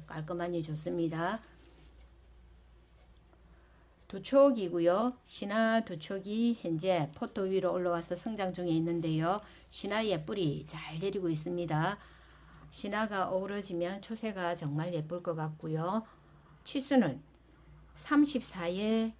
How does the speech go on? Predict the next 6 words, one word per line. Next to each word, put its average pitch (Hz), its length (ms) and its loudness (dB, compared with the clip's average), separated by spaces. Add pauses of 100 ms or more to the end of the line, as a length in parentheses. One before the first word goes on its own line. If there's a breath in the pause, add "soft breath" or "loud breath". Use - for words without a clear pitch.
(160)
일 247 360 2
점 247 340 10
삼까지 196 840 0
나옵니다. 147 640 -2 (3250)
완전 156 580 -2
강력입니다. 160 960 -2